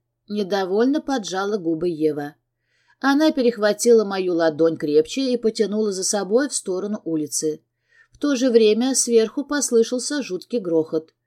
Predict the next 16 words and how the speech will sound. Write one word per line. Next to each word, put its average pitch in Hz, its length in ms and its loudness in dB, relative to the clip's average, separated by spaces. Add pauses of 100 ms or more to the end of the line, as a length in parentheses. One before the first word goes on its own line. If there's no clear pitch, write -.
(220)
Мы 160 160 -8
обе 160 280 2
замерли. 151 640 -4 (500)
И 240 140 4
хорошо, 233 580 4
что 247 200 -2
не 226 100 0
направились 214 800 0
дальше, 240 540 -4 (400)
ведь 202 320 0
крыша 190 420 -2
резиденции 160 680 0
оказалась 175 600 -4
тоже 240 360 -2
заполнена 180 720 -4
демонами. 180 640 -6